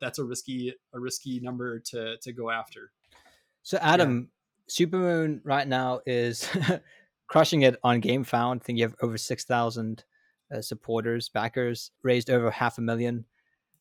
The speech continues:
Speaker 2: What was the, the, the thought process behind choosing GameFound as opposed to Kickstarter? 'Cause,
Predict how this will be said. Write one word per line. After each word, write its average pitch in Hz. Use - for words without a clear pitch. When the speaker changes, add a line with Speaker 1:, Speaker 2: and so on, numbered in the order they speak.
Speaker 2:
What 147
was 202
the, 147
the, 127
the 123
thought 135
process 113
behind 117
choosing 117
GameFound 113
as 113
opposed 113
to -
Kickstarter? 107
'Cause, 110